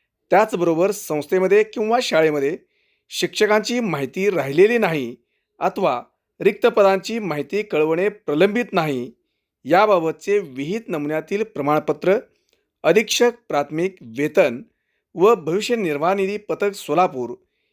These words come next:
यांच्याकडे दिनांक एकोणतीस जानेवारी दोन हजार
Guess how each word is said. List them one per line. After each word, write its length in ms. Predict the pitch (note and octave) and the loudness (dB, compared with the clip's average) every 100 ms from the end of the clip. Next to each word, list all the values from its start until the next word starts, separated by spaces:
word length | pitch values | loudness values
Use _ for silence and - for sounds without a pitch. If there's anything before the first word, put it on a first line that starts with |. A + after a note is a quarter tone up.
| _ | _
यांच्याकडे 680 | B2+ D3+ D#3 A3 G#3 D#3 B2 - _ _ _ _ | -2 -2 2 2 2 0 -2 -6 _ _ _ _
दिनांक 400 | B2+ D#3+ G3 G#3+ - - | -4 2 2 2 -4 -8
एकोणतीस 640 | D#3+ - A3+ A3 A#3+ A#3 G#3 | -8 -2 -2 -2 -6 -8 -6
जानेवारी 440 | D3+ D3+ E3+ F#3+ A3+ | -2 2 2 2 0
दोन 320 | F3 C3+ E3+ | -4 -4 0
हजार 240 | F3+ G3 | 2 2